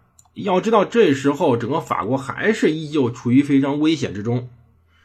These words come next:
这种反革命的威胁依然存在。这时候，各路军队退回了法国国界之内。可是问题在于，从哪儿筹措军费呢？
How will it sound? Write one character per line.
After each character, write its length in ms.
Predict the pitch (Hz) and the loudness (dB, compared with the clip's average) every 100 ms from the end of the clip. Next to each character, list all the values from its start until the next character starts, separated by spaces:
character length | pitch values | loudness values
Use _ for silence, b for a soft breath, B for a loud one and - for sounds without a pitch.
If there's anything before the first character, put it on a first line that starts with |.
| _ - | _ -2
这 100 | 277 | 2
种 100 | 269 | 2
反 400 | - 143 98 104 | 0 -2 -2 -2
革 120 | 139 | -2
命 160 | 226 | 0
的 80 | 185 | 2
威 220 | 139 202 | 2 2
胁 280 | 202 156 170 - | 0 -2 -4 -6
依 100 | 185 | -2
然 160 | 185 | -2
存 220 | 190 123 | 0 -4
在。 240 | 165 95 - _ _ _ _ _ _ _ - | -2 -4 -8 _ _ _ _ _ _ _ 0
这 160 | 294 | 2
时 100 | 185 | 2
候， 260 | 185 170 - _ - | 0 -2 -6 _ 0
各 280 | 269 277 170 | 4 6 6
路 160 | 156 | 4
军 180 | 131 147 | 2 2
队 160 | 143 117 | 2 0
退 220 | - 151 | 0 0
回 140 | 117 | 2
了 120 | 135 | 2
法 220 | 127 - 92 | 0 -2 -2
国 100 | 117 | -2
国 180 | 117 | -2
界 100 | 127 | 0
之 80 | 127 | 0
内。 240 | 123 107 - _ _ _ _ _ _ | 0 -6 -12 _ _ _ _ _ _
可 140 | - | -4
是 100 | 190 | 0
问 180 | 233 226 | 2 2
题 80 | 208 | 2
在 140 | 208 | 0
于， 160 | 185 190 | 0 -2
从 180 | 190 202 | -2 -2
哪 100 | 180 | -2
儿 120 | 110 | -4
筹 160 | 113 180 | -6 -6
措 100 | 185 | -4
军 200 | 196 226 | -2 0
费 180 | 254 208 | 0 0
呢？ 220 | 160 | -2